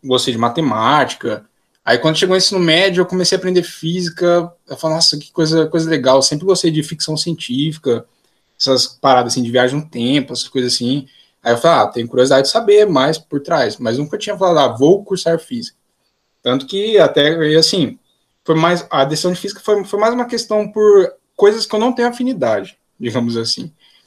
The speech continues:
Eu, eu não me via fazendo uma engenharia, porque também é uma área que envolve cálculo e física, de cer-,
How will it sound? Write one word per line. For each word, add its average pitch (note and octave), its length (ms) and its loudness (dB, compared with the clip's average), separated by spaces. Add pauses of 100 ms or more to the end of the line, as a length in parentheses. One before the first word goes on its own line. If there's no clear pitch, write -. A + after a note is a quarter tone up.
(220)
Eu, D#3 360 4
eu C#3+ 200 4
não E3 180 4
me A3 100 2
via F#3 160 2
fazendo D3+ 300 -2
uma D3+ 140 0
engenharia, C3+ 600 0 (360)
porque A#2+ 200 -8
também B2 280 -2
é C#3 40 2
uma D#3+ 200 2
área C#3 180 2
que A#2 180 -6
envolve G#2+ 340 -2
cálculo C3+ 540 -2
e G#2+ 300 -8
física, C3+ 420 -4
de A#2 120 -8
cer-, A#2+ 240 -8